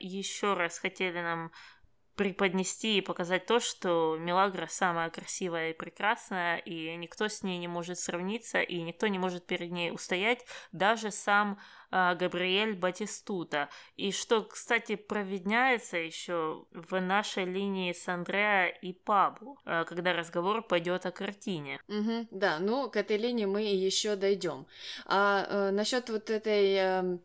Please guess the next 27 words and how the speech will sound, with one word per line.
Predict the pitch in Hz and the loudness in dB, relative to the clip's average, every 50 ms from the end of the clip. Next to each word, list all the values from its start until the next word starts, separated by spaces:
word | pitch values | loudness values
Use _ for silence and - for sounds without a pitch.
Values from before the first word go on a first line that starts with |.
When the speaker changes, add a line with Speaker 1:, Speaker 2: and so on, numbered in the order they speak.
| - | 0
Speaker 2:
реплики | - 190 190 220 226 220 220 208 196 - | 2 4 6 6 4 4 2 0 2 2
Анхелики | 196 190 202 - 285 311 320 294 240 - 190 | 2 2 2 0 0 0 0 0 0 0 0
о | 165 | -2
том, | - 202 190 180 | 0 0 -2 0
что, | - - 170 | -2 -2 -2
да, | 165 165 156 151 147 | 0 2 2 2 0
там, | 147 147 151 147 | -2 -6 -8 -10
кто | - - - 190 | -8 -4 -2 0
на | 175 165 160 160 | 0 2 0 0
ком | 170 170 165 165 165 165 160 160 | -2 -2 -2 -2 -2 -4 -4 -2
женится | 160 185 196 190 175 - 170 | 0 0 0 0 0 0 -2
и | 160 | -4
кто | - 190 180 | -2 -2 -4
за | 170 175 | -2 -2
кого | 185 175 170 | -2 -2 -2
выйдет | 175 190 185 196 196 | -2 -2 -2 -2 -2
замуж, | 202 240 285 311 285 208 165 - - - - - - - - | 0 0 2 2 2 0 -2 -4 -6 -10 -14 -16 -16 -16 -10
а, | - - 180 175 170 170 170 170 | -4 -2 0 2 2 2 0 0
ну, | 190 220 226 208 - - - _ _ - - _ _ _ | 0 0 0 -2 -4 -8 -20 _ _ -20 -20 _ _ _
И | - 226 | -4 -4
вправду | 233 - - 269 262 247 185 175 | -4 -2 0 2 2 2 4 2
могли | 170 180 180 196 202 247 | 2 2 2 2 2 0
это | 240 - 208 | 0 0 0
дать, | 175 190 202 208 202 - 214 | 2 2 2 2 2 2 0
э, | 196 190 180 175 170 165 - - | 2 2 2 2 0 -2 -4 -2
кому-то | 190 196 214 - 214 | 0 0 0 0 0
другому. | 180 196 214 202 190 190 175 165 175 190 | 0 0 0 2 4 4 4 4 2 0